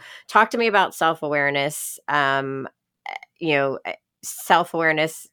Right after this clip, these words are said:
like many things that you talk about, is hard, right? Because it means we have to get real with some of the things that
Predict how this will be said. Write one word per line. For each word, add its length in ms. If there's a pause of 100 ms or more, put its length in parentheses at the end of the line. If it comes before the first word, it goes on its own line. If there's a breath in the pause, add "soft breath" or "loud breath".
like 280
many 260
things 280
that 80
you 100
talk 220
about, 180
is 100
hard, 440
right? 380
Because 400
it 120
means 240
we 80
have 120
to 80
get 200
real 400
with 380 (760 soft breath)
some 240
of 100
the 120
things 440
that 220